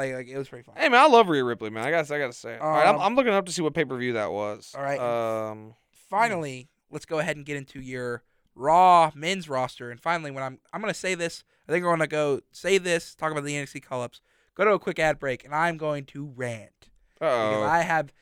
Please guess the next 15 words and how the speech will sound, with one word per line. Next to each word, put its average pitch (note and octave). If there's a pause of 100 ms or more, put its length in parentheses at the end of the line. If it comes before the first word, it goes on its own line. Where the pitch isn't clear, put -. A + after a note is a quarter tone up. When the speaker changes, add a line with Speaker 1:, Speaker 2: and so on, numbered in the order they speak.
(200)
Speaker 1:
I D#3
have, D#3+
you're C#3+
gonna G3
hear G#3
me F#3
rant E3+
as C#3
soon E3+
as D3+
I C#3+
say D3+
the C3+
first -
pick. A#2+